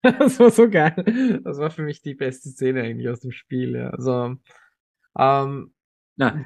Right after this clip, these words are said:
Speaker 2: die
Speaker 1: ja.
Speaker 2: beste Szene für mich war eine Interaktion mit Mimir, wo ich, wo ich wirklich, ich hab so gelacht, das hab ich
Speaker 1: Ja.
Speaker 2: gespeichert auf der Playstation, weil, weil sie so lustig war. Ah, ah, groß, nein, ich, ich hätte mich fast angeschifft vor Lachen.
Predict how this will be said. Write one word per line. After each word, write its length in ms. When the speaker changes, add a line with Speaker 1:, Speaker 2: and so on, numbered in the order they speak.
Speaker 2:
die 40
Speaker 1:
ja. 60
Speaker 2:
beste 300
Szene 300
für 120
mich 240
war 260
eine 140
Interaktion 520
mit 120
Mimir, 460
wo 140
ich, 140
wo 100
ich 160
wirklich, 240
ich 60
hab 100
so 240
gelacht, 400
das 180
hab 120
ich 100
Speaker 1:
Ja. 60
Speaker 2:
gespeichert 400
auf 100
der 100
Playstation, 640
weil, 220
weil 140
sie 160
so 180
lustig 400
war. 260
Ah, 320
ah, 240
groß, 360
nein, 280
ich, 100
ich 100
hätte 140
mich 120
fast 200
angeschifft 400
vor 100
Lachen. 280